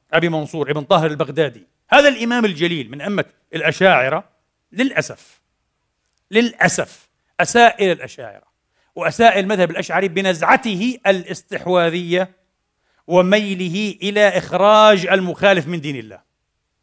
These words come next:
حين تقرأ لهذا الإمام الجليل في كتابه الفرق بين الفرق، وهو صاحب أيضًا كتاب أصول الدين، يقشعر بدنك كيف يكفر المعتزلة.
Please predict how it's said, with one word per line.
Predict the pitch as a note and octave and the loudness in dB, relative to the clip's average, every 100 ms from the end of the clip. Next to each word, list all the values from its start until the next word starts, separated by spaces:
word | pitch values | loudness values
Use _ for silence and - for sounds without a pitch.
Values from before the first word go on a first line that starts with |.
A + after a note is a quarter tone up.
| _ _ _ _ _ _ - | _ _ _ _ _ _ -2
حين | F#3 | 0
تقرأ | D#3+ G#3+ E3 | 0 0 2
لهذا | D3+ F3 F#3+ | 2 2 2
الإمام | E3 F#3 | 0 -2
الجليل | E3 C3+ D3 B2+ B2 | -2 -4 -6 -6 -12
في | C#3 | -12
كتابه | C3+ F3 C3 B2+ D#3 - _ - | 0 0 0 -4 -10 -14 _ -8
الفرق | D3 - F#3 - | -4 0 0 0
بين | E3+ D#3 | -2 -2
الفرق، | C3+ D3+ B2 _ _ _ _ | -4 -6 -6 _ _ _ _
وهو | D3+ C3+ | -4 0
صاحب | F#3 D3 | 0 0
أيضًا | E3 D3+ | -2 -6
كتاب | B2+ D#3+ C3+ | -4 -6 -6
أصول | - F#3 F3 _ _ D#3 | -8 -8 -8 _ _ -10
الدين، | C3 E3 D#3 G2+ _ _ _ _ _ _ _ _ | -8 -6 -6 -8 _ _ _ _ _ _ _ _
يقشعر | D#3+ - - D#3 G3+ | -14 -12 -4 -2 -2
بدنك | D3+ G3 F#3+ F3+ | -2 -2 -2 -6
كيف | - F#3 F3 | -4 -4 -4
يكفر | E3 F3+ - | -8 -10 -10
المعتزلة. | E3+ D#3+ C3+ D#3 A#2+ G2 | -10 -10 -12 -12 -14 -20